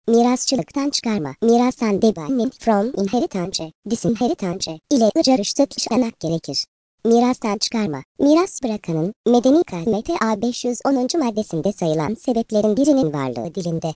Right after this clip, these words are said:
saklı payla bir yasal mirasçısını, yani çocuklarını, eşini, a i babasını, ölüme bağlı bir tasarrufla mirasının dışında bırakması,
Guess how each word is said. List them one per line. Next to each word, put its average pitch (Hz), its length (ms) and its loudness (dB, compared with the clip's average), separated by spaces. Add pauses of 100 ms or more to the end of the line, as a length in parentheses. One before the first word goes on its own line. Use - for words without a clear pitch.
saklı 277 400 0
payla 160 360 -4
bir 302 160 4
yasal 277 300 2
mirasçısını, 185 760 -4
yani 214 340 -2
çocuklarını, 156 600 -2 (140)
eşini, 185 360 0 (140)
a 240 80 2
i 220 560 0
babasını, 151 480 -2 (100)
ölüme 226 340 2
bağlı 240 300 0
bir 240 100 -2
tasarrufla 247 760 -2
mirasının 240 640 2
dışında 214 420 0
bırakması, 196 600 -2